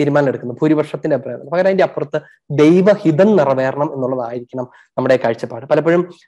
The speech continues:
നമ്മൾ ഒരു സംഘം ചേർന്ന് ഒരു കാര്യത്തിന് വേണ്ടി അങ്ങ് നിലകൊണ്ടേക്കാം, ഭൂരിപക്ഷത്തിന്റെ ശക്തി പ്രകടിപ്പിച്ചേക്കാം എന്നൊക്കെ നമ്മൾ ചിന്തിക്കാൻ പാടില്ല, ചിന്തിക്കാൻ പാടില്ല. പകരം ദൈവത്തിന്റെ ഹിതം നിറവേറണം എന്നുള്ള തുറവിയുണ്ടാകും. അങ്ങനെയാണെങ്കിൽ നമ്മൾ ദൈവജനം എന്ന് വിളിക്കപ്പെടാൻ പാടും. നമ്മൾ ദൈവജനം എന്ന് പറയുകയും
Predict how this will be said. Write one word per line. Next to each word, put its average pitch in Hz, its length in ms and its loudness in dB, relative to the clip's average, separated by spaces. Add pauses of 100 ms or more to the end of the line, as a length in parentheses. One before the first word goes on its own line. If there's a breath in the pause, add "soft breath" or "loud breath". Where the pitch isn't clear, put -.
നമ്മൾ 160 260 2
ഒരു 165 120 4
സംഘം 185 460 4
ചേർന്ന് 156 300 2
ഒരു 156 100 2
കാര്യത്തിന് 147 340 2
വേണ്ടി 165 220 2
അങ്ങ് 147 420 0
നിലകൊണ്ടേക്കാം, 151 920 0
ഭൂരിപക്ഷത്തിന്റെ 185 680 2
ശക്തി - 360 0
പ്രകടിപ്പിച്ചേക്കാം 151 680 0
എന്നൊക്കെ 143 200 -4
നമ്മൾ 139 180 -4
ചിന്തിക്കാൻ 139 420 -8
പാടില്ല, 117 400 -12 (460)
ചിന്തിക്കാൻ 147 280 -2
പാടില്ല. 120 340 -4
പകരം 156 280 0 (340 loud breath)
ദൈവത്തിന്റെ 233 520 4
ഹിതം 196 360 4
നിറവേറണം 139 640 0
എന്നുള്ള 131 280 -2 (120)
തുറവിയുണ്ടാകും. 143 680 0 (360 soft breath)
അങ്ങനെയാണെങ്കിൽ 147 540 0
നമ്മൾ 131 220 -6
ദൈവജനം 156 420 2
എന്ന് 180 140 4
വിളിക്കപ്പെടാൻ 131 500 -2
പാടും. 117 240 -10
നമ്മൾ 151 160 -2
ദൈവജനം 180 440 4
എന്ന് 226 120 4
പറയുകയും 165 540 2